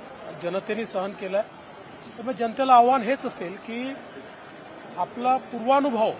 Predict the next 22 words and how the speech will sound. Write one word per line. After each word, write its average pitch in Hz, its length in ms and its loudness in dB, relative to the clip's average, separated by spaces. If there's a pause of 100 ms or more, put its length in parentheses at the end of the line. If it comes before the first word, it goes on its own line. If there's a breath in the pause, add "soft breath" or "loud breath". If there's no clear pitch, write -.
(500)
हा 220 80 2
लक्षात 220 440 0
घेता 180 380 -2 (760)
आणि 226 140 -4
हा 233 160 -4
किती 269 260 -8
गतीने 285 400 2
वाढतो 233 340 6 (1200)
आणि 220 120 0
कसा 262 320 0
बेमालूमपणे 262 720 2
वाढतो 196 340 2 (500)
हे 233 60 4
आपण 240 200 4
सगळ्यांनी 269 320 -2
अनुभवलं 247 480 6
आहे. - 100 -6 (680)
आणि 240 80 -4
म्हणून 294 240 0
ज्या 208 240 2
काही 302 400 -2 (280)
मिनिमम 254 600 2